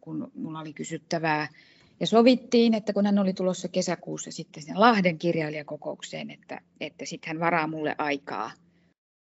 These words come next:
Ja mä olin sitten kysymyslistan kanssa siellä. <laughs> Ja, ja juteltiin, juteltiin sitten muun muassa semmoisesta asiasta, että hän tykkää sellaista, hän on paljon kolmen kokonaisuuksia, kolmen sanan, kolmen adjektiivin.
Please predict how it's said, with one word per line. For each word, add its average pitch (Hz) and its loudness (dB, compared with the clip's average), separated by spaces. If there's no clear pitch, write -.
Ja 151 -6
mä 151 -4
olin 143 -4
sitten - -12
kysymyslistan 147 -6
kanssa - -8
siellä. 190 4
<laughs> 165 4
Ja, 165 8
ja 170 2
juteltiin, 175 4
juteltiin 190 4
sitten 165 -6
muun 262 10
muassa 285 6
semmoisesta 220 2
asiasta, 220 2
että 185 -8
hän 190 0
tykkää 190 -2
sellaista, 175 -6
hän 190 4
on 185 0
paljon 214 4
kolmen 190 4
kokonaisuuksia, - -8
kolmen 208 2
sanan, 175 -4
kolmen 175 -2
adjektiivin. 156 -8